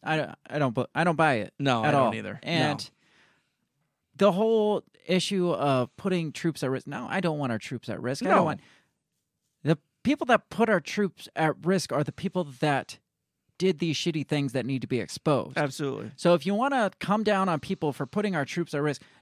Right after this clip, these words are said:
Speaker 1: don't put themselves in this
Speaker 2: Yeah.
Speaker 1: moral situation where it's either, "Hey, I,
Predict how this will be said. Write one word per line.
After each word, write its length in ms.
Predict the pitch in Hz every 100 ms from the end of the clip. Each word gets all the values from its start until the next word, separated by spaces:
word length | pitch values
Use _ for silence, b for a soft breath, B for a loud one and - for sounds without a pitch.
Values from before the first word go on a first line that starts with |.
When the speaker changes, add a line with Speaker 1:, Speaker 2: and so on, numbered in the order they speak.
| -
Speaker 1:
don't 340 | 202 262 240 -
put 220 | 269 226
themselves 480 | 208 196 202 190 190
in 100 | 170
this 160 | 160
Speaker 2:
Yeah. 120 | 226
Speaker 1:
moral 340 | 160 226 233 190
situation 760 | - 208 185 185 226 - 156
where 320 | 147 151 135 b b b b
it's 180 | - 165
either, 400 | 202 185 165 139 - _ _
"Hey, 240 | 190 196 160
I, 300 | 170 160